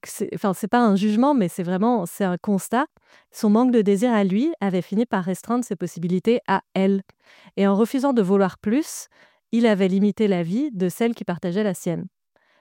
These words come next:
Donc peut-être, derrière la démesure de la femme du conte et le fait qu'elle en veuille toujours davantage, y avait-il tout simplement une femme empêchée que l'on avait privée des moyens de son ambition. Et enfin, j'ai repensé à la fin du conte.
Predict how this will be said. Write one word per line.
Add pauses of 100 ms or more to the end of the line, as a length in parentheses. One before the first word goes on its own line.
Donc
peut-être, (100)
derrière
la
démesure
de
la
femme
du
conte
et
le
fait
qu'elle
en
veuille
toujours
davantage, (420)
y
avait-il
tout
simplement
une
femme (120)
empêchée (380)
que
l'on
avait
privée
des
moyens
de
son
ambition. (680)
Et
enfin, (100)
j'ai
repensé (100)
à
la
fin
du
conte.